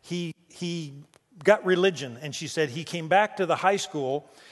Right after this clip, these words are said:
and she, she said, "I remembered him standing in the high school being ridiculed by the kids and giving out tracts, and he gave me a tract about Jesus." And that just kinda came to her mind. She falls asleep, doesn't follow through, <clears throat> excuse me, with her plans.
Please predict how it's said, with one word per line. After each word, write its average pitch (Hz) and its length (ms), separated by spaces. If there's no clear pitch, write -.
and 139 100
she, 160 220
she 170 240
said, 160 180
"I 151 80
remembered 170 540
him 165 140
standing 220 520
in 208 100
the 185 100
high 170 120
school 143 300
being 151 260
ridiculed 180 480
by 151 120
the 143 60
kids 151 300
and 135 160
giving 175 280
out 160 200
tracts, - 560
and 156 100
he 139 60
gave 165 340
me 185 160
a - 60
tract 151 400
about 143 240
Jesus." 123 400
And 143 80
that 165 120
just 170 200
kinda 190 180
came 196 300
to 160 80
her 143 100
mind. 143 360
She 185 180
falls 202 340
asleep, 190 460
doesn't 175 280
follow 180 280
through, 170 320
<clears throat> - 540
excuse 202 300
me, 156 100
with 143 160
her 156 80
plans. 147 500